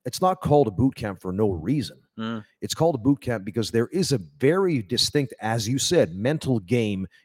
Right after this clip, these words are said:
Speaker 1: involved. So much of life, so much of business is mental,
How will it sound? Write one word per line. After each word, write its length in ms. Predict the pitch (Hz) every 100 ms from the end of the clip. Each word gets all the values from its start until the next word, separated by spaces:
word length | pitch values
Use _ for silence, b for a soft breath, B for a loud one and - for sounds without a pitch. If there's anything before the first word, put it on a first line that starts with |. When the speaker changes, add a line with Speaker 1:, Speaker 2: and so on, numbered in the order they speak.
| -
Speaker 1:
involved. 520 | 113 98 110 87 - b b -
So 280 | - 175 220
much 240 | 185 -
of 100 | 113
life, 340 | 107 98 -
so 220 | - - 180
much 200 | 170 135
of 200 | 92 -
business 460 | 147 90 82 - -
is 140 | 95
mental, 420 | 104 120 117 -